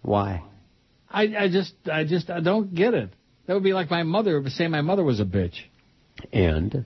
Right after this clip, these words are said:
Speaker 2: Well, I did say that.
Speaker 1: Uh-huh.
Speaker 2: Well, she was. She meant well, though, as opposed to your wife, who doesn't mean well. I
Speaker 1: Well,
Speaker 2: don't
Speaker 1: she
Speaker 2: know,
Speaker 1: means
Speaker 2: maybe
Speaker 1: well
Speaker 2: your
Speaker 1: for
Speaker 2: mother means
Speaker 1: herself and the children. You know,
Speaker 2: Oh.
Speaker 1: she's just perfectly selfish. I'm just a tool, man. I'm a device.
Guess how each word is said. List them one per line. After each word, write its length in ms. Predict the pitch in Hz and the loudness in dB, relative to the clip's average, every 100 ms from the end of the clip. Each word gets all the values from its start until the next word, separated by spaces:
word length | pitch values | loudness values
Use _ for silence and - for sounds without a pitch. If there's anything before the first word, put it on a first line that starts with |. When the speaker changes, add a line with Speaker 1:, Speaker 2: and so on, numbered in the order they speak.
| - | -4
Speaker 2:
Well, 120 | 127 | 0
I 100 | 120 | 2
did 160 | 123 131 | 2 0
say 180 | 120 92 | 0 0
that. 220 | 82 90 | -2 -2
Speaker 1:
Uh-huh. 220 | 87 98 120 | -2 -2 -2
Speaker 2:
Well, 120 | 160 | -2
she 120 | 147 180 | 2 2
was. 320 | 170 135 - _ _ _ _ _ _ _ _ _ - | 2 -2 -6 _ _ _ _ _ _ _ _ _ -4
She 140 | 165 | 2
meant 260 | 147 233 220 | 4 2 0
well, 240 | 156 120 | 0 0
though, 340 | 110 104 139 147 - | -2 -4 -4 -8 -6
as 160 | 127 120 | -2 0
opposed 340 | 110 139 135 | 2 0 2
to 60 | 127 | 0
your 100 | 113 | 0
wife, 280 | 135 165 123 | 0 0 0
who 100 | 127 | 0
doesn't 260 | 139 139 | 0 0
mean 160 | 104 95 | 0 -2
well. 240 | 85 82 - _ _ _ _ _ _ _ _ | -4 -12 -20 _ _ _ _ _ _ _ _
I 60 | - | -2
Speaker 1:
Well, 40 | 113 | 2
Speaker 2:
don't 0 | |
Speaker 1:
she 40 | |
Speaker 2:
know, 60 | 185 | 4
Speaker 1:
means 100 | 147 123 | 2 2
Speaker 2:
maybe 20 | |
Speaker 1:
well 60 | 127 | 0
Speaker 2:
your 0 | |
Speaker 1:
for 140 | 139 135 | 0 -2
Speaker 2:
mother 120 | 104 | -2
means 120 | 98 | -4
Speaker 1:
herself 240 | 117 120 - | -2 -2 -2
and 80 | 95 | -6
the 60 | 82 | -6
children. 460 | - 170 117 113 | -4 -2 -2 -2
You 80 | 101 | -2
know, 100 | 90 | -2
Speaker 2:
Oh. 280 | 95 151 95 | 0 0 -2
Speaker 1:
she's 120 | 92 | -8
just 120 | - - | -12 -4
perfectly 420 | 113 98 92 85 | -4 -2 -4 -2
selfish. 420 | - 123 - 80 | 0 -2 -2 -4
I'm 120 | 92 98 | -4 -4
just 160 | 85 | -4
a 80 | - - - | -6 -4 0
tool, 280 | 120 101 | 2 2
man. 280 | 80 78 80 | -2 -6 -4
I'm 80 | 98 | -4
a 80 | 87 | -4
device. 600 | 80 80 95 90 - | -4 0 0 0 -6